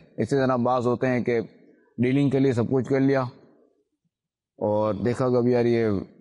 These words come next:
جو ہے نا کاروبار ڈوب رہا ہے، اب وہ نکلنے کی کرے گا، ہمت کر کے نکلنے کی کرے گا نا،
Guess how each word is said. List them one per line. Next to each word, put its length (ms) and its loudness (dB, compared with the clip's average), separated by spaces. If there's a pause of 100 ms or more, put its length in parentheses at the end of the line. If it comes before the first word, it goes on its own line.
(100)
جو 100 0
ہے 40 2
نا 100 2
کاروبار 360 0
ڈوب 320 2
رہا 100 2
ہے، 100 0 (720)
اب 200 -2
وہ 80 2
نکلنے 440 2
کی 140 0
کرے 220 0
گا، 220 0 (1200)
ہمت 200 0
کر 140 0
کے 120 0
نکلنے 400 0
کی 120 0
کرے 240 0
گا 80 0
نا، 200 -4